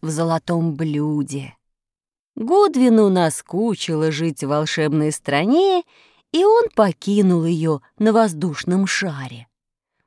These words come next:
Улетая, Гудвин назначил своим преемником Страшилу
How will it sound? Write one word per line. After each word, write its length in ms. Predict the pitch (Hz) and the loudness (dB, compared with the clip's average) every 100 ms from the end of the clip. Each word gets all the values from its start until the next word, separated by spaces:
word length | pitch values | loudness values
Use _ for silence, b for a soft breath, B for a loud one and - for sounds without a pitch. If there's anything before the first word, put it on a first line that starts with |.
| - | -10
Улетая, 920 | 151 135 135 151 180 247 214 151 139 _ _ - | -6 -4 -2 4 6 6 4 -2 -8 _ _ -12
Гудвин 580 | 139 185 294 269 311 285 | -2 4 4 6 6 6
назначил 640 | 277 202 202 254 - 285 | 6 4 2 2 0 -4
своим 380 | - 269 254 254 | -2 2 4 4
преемником 760 | 269 262 196 220 247 269 277 277 | 4 2 4 6 6 4 2 0
Страшилу 1000 | - 320 359 - 175 156 151 151 147 | 2 0 2 0 0 -2 -2 -4 -6